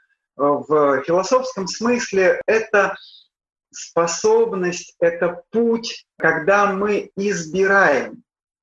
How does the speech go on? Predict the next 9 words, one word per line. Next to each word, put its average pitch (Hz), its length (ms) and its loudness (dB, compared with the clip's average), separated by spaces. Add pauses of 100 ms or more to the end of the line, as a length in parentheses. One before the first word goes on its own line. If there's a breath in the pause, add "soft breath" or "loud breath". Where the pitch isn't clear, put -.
когда 165 500 2
мы 202 140 0
обращаемся 180 960 0
к 170 120 -6
разным 180 540 2
философским 165 760 -2
традициям, 151 840 -2
течениям 175 760 -2
и 202 240 -4